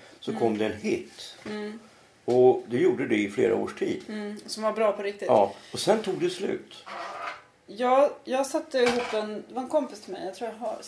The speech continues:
Speaker 2: spellistan kvar, som fyllde femtio. Ehm, och då,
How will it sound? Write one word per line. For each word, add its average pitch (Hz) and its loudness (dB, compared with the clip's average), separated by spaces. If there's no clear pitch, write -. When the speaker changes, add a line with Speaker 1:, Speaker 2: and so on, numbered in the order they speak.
Speaker 2:
spellistan 208 -12
kvar, - -6
som 190 -10
fyllde 196 -10
femtio. 202 -2
Ehm, 190 -8
och - -12
då, 202 -8